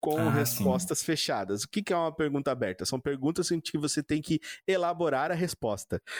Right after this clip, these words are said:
Speaker 1: Elas não podem ser respondidas simplesmente com sim ou não. <laughs>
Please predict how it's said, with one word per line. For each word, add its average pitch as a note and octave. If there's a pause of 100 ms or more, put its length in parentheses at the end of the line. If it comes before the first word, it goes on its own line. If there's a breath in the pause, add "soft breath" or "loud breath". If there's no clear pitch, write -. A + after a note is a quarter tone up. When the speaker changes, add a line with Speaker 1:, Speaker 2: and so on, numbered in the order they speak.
(140 loud breath)
Speaker 1:
Elas B2+
não D#3
podem D3+
ser D3+
respondidas C#3
simplesmente C3+
com A#2
sim G#3 (300)
ou D#3+
não. D#3 (100)
<laughs> -